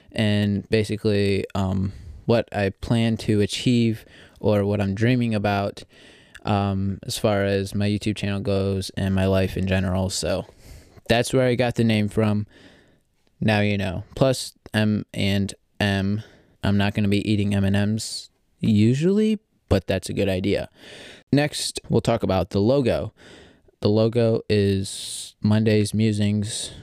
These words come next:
with the space being made up of, like, a weird, odd-shaped M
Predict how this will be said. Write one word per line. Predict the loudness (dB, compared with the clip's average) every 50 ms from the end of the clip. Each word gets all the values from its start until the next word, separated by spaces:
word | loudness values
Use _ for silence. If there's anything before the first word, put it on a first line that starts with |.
| -20 -20 -8 -2
with | 0 0 0 0 -2 -8 -16 _ _ _ _
the | -4 -2
space | -2 -2 0 2 2 2 2 0 -2 -8 -6
being | -2 0 0 2 2 2
made | 2 2 2 2 0
up | -2 -2 -2
of, | -2 -2 -2 -2 -2
like, | 0 0 0 0 -2 -4 -12 -18 _ -2
a | 0 2
weird, | 2 2 2 2 2 0 -2 -6 -10 -14 -20 -20 -20 -20 -20 -20 -20 _ _ _ _ _ 0
odd-shaped | 2 2 2 2 0 -2 -4 0 2 2 2 2 0 _ -16 -20 _ _
M | 0 0 2 2 2 0 0 -2 -4